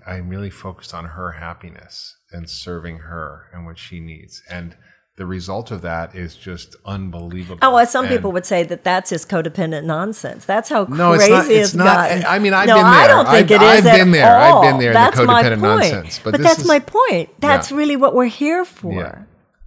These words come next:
Speaker 1: Yeah. I mean, I, yes, it, there's codependency I've had, but this is very different.
Speaker 2: Oh,
Speaker 1: 'Cause
Speaker 2: of course it is. And I agree
Speaker 1: and,
Speaker 2: with you
Speaker 1: and, uh,
Speaker 2: entirely.
Speaker 1: it
Speaker 2: I'm
Speaker 1: took
Speaker 2: just
Speaker 1: me
Speaker 2: saying.
Speaker 1: fifty years to figure it out. <laughs> I, you know, I feel like I, I, I see the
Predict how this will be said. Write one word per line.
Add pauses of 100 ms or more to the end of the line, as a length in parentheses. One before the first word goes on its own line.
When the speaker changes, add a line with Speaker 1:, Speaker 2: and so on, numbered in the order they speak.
(140)
Speaker 1:
Yeah.
I
mean,
I,
yes,
it,
there's
codependency
I've
had, (320)
but
this
is
very
different.
Speaker 2:
Oh,
Speaker 1:
'Cause
Speaker 2:
of
course
it
is.
And
I
agree
Speaker 1:
and,
Speaker 2:
with
you
Speaker 1:
and,
uh,
Speaker 2:
entirely.
Speaker 1:
it
Speaker 2:
I'm
Speaker 1:
took
Speaker 2:
just
Speaker 1:
me
Speaker 2:
saying.
Speaker 1:
fifty
years
to
figure
it
out. (340)
<laughs>
I, (140)
you
know,
I
feel
like
I,
I,
I
see
the